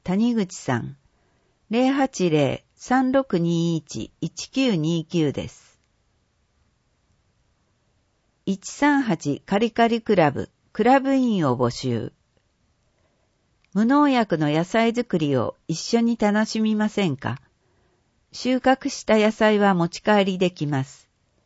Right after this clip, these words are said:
見学も大歓迎です。日時は毎週水曜日午前九時から十一時三十分まで。会場は北小淵の歩上。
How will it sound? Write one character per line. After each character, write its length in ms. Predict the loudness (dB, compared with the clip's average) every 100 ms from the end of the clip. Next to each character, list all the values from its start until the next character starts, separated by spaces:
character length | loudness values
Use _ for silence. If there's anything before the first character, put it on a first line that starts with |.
| _ _ _ _ _ _
見 260 | 0 0 2
学 260 | 0 0
も 140 | 0 2
大 200 | 2 2
歓 300 | 2 2 2
迎 220 | 0 0
で 140 | -4
す。 340 | -12 -16 -20 _ _ _ _ _ _ _ _ _ _ _ _ _
日 300 | -2 -2 -2
時 160 | 2 2
は 220 | 2 0 _
毎 240 | 0 2 0
週 260 | 0 -2
水 320 | -2 -2 0
曜 240 | 4 4 2
日 240 | -2 -10 _ _
午 140 | 2 4
前 220 | 4 2
九 140 | -2
時 140 | -2 0
か 180 | 2
ら 180 | 4 2 -2
十 240 | -2 0
一 240 | 0 -2 -4
時 140 | -4
三 260 | 0 2 2
十 160 | -2
分 340 | -4 -4 -2 -2
ま 120 | -4
で。 180 | -4 -10 _ _ _ _ _ _ _ _ _
会 300 | -4 0 0
場 240 | 2 4 4
は 260 | 2 0 -4
北 360 | -16 -2 2 2
小 60 | 2
淵 300 | 0 -2 -4
の 200 | -4 -4
歩 180 | -6 -2
上。 440 | 2 2 0 -4